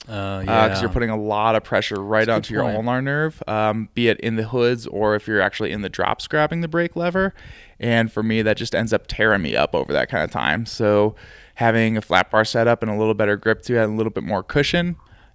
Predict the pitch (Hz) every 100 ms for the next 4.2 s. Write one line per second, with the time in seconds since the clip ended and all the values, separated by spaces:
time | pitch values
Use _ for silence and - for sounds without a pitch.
0 | - - - 107 85 - 69 104 117 -
1 | 95 98 98 107 - 104 98 98 - 104
2 | 95 101 98 - 92 98 95 104 113 -
3 | - - 147 127 127 120 110 101 104 101
4 | - 117